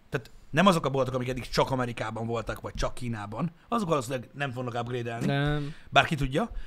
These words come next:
Speaker 1: De különösen azok a boltok, amik Angliában voltak eddig csak,
Speaker 2: Mhm.
Speaker 1: például divatmárkából rengeteg mindennek ott volt a lerakata,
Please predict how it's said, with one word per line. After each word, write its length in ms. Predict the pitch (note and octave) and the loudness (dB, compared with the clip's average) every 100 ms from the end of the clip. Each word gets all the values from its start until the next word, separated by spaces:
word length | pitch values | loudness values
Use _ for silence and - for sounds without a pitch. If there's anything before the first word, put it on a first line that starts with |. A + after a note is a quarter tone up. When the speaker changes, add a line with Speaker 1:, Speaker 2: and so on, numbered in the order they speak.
| - | -8
Speaker 1:
De 240 | C3+ D#3+ - | -2 -2 2
különösen 460 | C#4 D#4 C#4 F#3+ | 4 4 4 0
azok 220 | F#3 F#3 D#3 | 0 -2 -4
a 40 | |
boltok, 420 | C3+ B2 A2+ D3+ | -2 -4 -4 -8
amik 220 | D#3+ D#3 - | -8 -8 0
Angliában 540 | A3+ D#4+ A3 F#3 C#3+ | 4 10 10 10 4
voltak 300 | B2+ A#2+ A#2+ | -2 -4 -4
eddig 240 | B2+ B2 A#2+ | -4 -4 -6
csak, 380 | - B2 - - | -6 -6 -8 -10
Speaker 2:
Mhm. 200 | D#3+ E3 A3 - | -6 -4 -4 2
Speaker 1:
például 340 | D3+ C3+ C3 A#2 | 4 4 0 2
divatmárkából 720 | F3 D#3+ C#3 C#3+ B2+ C3+ C3+ | 4 4 2 -2 -2 -2 -2
rengeteg 520 | C3 F3 D3+ B2+ B2 | 0 2 2 -4 -8
mindennek 400 | B2 A#2+ A#2 A#2 | -6 -6 -8 -6
ott 120 | A#2+ A#2 | -6 -4
volt 180 | A#2+ | -4
a 40 | A#2+ | -2
lerakata, 540 | A#2+ A#2 B2 C#3+ G3 | -2 -2 -4 0 -2